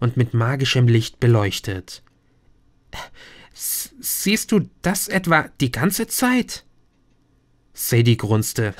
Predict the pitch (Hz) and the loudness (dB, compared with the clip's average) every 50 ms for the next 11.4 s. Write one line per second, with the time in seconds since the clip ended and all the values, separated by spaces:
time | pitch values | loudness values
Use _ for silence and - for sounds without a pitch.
0 | - - 202 170 131 - - _ - 156 127 120 - - - 127 117 113 113 117 | 0 2 2 2 2 0 -4 _ 0 2 2 2 2 0 2 4 4 4 4 4
1 | 120 120 123 139 147 139 123 113 107 98 - - - - - 196 196 165 - 139 | 4 4 4 4 4 4 4 2 2 -2 -4 -10 -18 -16 -12 -10 -10 -6 -4 -2
2 | 139 131 135 156 190 190 180 131 117 110 107 113 139 196 254 320 - 131 113 107 | -2 0 2 2 2 4 4 2 2 2 2 4 4 4 2 2 2 2 4 4
3 | 98 - - 107 101 98 - 107 95 92 - - _ _ _ _ _ _ - - | 2 0 2 0 0 0 0 -4 -8 -8 -10 -12 _ _ _ _ _ _ -2 -2
4 | 139 - 175 185 208 202 - 196 190 180 185 - - - 185 175 170 - 190 180 | 0 2 4 2 2 2 2 2 2 2 2 0 -2 0 0 0 2 2 2 2
5 | - - - 196 175 127 104 101 - 123 123 123 117 131 131 127 120 127 131 135 | 2 2 2 4 4 4 2 0 -2 -2 0 2 4 4 2 4 6 6 6 6
6 | 123 117 - - - 120 107 - 123 117 110 104 98 95 92 92 - _ _ _ | 4 0 -2 -2 -2 -2 -2 0 -2 0 0 0 -2 -4 -10 -12 -16 _ _ _
7 | _ _ _ _ _ _ _ _ _ - 147 185 185 - 196 185 185 - - 139 | _ _ _ _ _ _ _ _ _ -2 -2 -2 2 4 2 2 2 2 2 2
8 | 131 120 117 107 - - - 113 101 92 90 - - - _ _ _ _ _ - | 4 4 4 2 0 -2 -2 -2 -2 -2 -4 -8 -14 -20 _ _ _ _ _ 2
9 | - 165 165 - - - 190 196 - - - 170 175 170 185 175 180 185 175 156 | 2 4 4 4 4 2 2 2 0 -4 0 2 4 4 6 6 6 6 4 4
10 | 135 143 131 - 156 139 127 139 131 120 - - 123 117 127 113 110 107 107 101 | 4 2 2 2 2 2 4 4 2 2 2 0 -2 2 2 2 2 2 0 -2
11 | 98 92 87 - - - - - | -2 -4 -8 -12 -14 -20 -20 -20